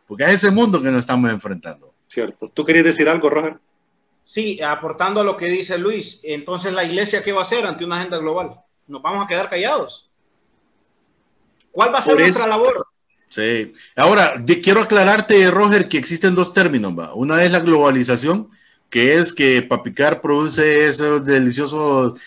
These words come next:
Speaker 1: aperitivos y
Speaker 2: Los
Speaker 1: los pueden,
Speaker 2: comemos aquí.
Speaker 1: y los pueden comprar en China. Eso
Speaker 2: En
Speaker 1: es una
Speaker 2: China,
Speaker 1: cosa.
Speaker 2: sí.
Speaker 1: Pero la agenda globalista está separado de ese término. Es algo más
Speaker 3: Correcto.
Speaker 1: profundo. Entonces ahí donde nos estamos dirigiendo. O sea, la
Speaker 2: Por
Speaker 1: agenda
Speaker 2: eso,
Speaker 1: globalista.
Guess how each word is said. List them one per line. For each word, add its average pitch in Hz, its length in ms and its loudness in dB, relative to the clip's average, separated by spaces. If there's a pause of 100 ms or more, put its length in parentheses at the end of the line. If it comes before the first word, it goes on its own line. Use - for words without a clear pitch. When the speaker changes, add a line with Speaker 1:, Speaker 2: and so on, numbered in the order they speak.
(120)
Speaker 1:
aperitivos 147 800 4
y 147 40 4
Speaker 2:
Los 139 60 4
Speaker 1:
los 127 80 2
pueden, 156 300 6
Speaker 2:
comemos 180 180 4
aquí. 240 360 -2 (160)
Speaker 1:
y 165 140 6
los 151 180 4
pueden 165 300 4
comprar 180 360 4
en 175 100 2
China. 120 460 0
Eso 147 220 0
Speaker 2:
En 180 60 2
Speaker 1:
es 185 40 4
una 160 120 4
Speaker 2:
China, 127 80 -4
Speaker 1:
cosa. 165 320 2
Speaker 2:
sí. - 60 -6 (680)
Speaker 1:
Pero 190 600 4
la 135 200 0
agenda 170 400 2
globalista 143 920 2 (200)
está 139 440 -2
separado 139 600 0
de 117 100 0
ese 123 180 -4
término. 104 540 -8 (340)
Es 110 100 -4
algo 143 180 0
más 147 100 -2
Speaker 3:
Correcto. 151 200 -4
Speaker 1:
profundo. 113 520 -2 (300)
Entonces 143 420 -2
ahí 160 280 4
donde 143 220 2
nos 117 80 -2
estamos 127 380 -2
dirigiendo. 110 600 -2
O 85 40 -18
sea, 90 200 -12
la 110 240 -6
Speaker 2:
Por 151 160 4
Speaker 1:
agenda 170 140 2
Speaker 2:
eso, 156 100 2
Speaker 1:
globalista. 123 540 0